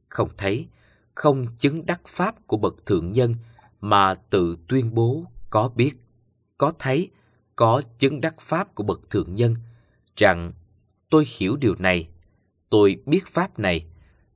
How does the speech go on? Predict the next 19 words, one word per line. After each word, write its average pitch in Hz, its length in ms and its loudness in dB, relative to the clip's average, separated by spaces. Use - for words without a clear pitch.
tôi 147 300 6
thấy 147 200 -2
pháp - 340 -4
này." 87 260 -2
Tỳ 95 220 2
kheo 113 260 0
ấy 127 380 0
về 90 160 2
sau, 113 440 0
dù 113 200 4
bị 95 320 2
cực 117 380 -4
vấn 143 400 0
hay 110 380 0
không 131 300 -6
bị 90 120 2
cực - 400 -6
vấn, 110 240 0
vì 104 300 6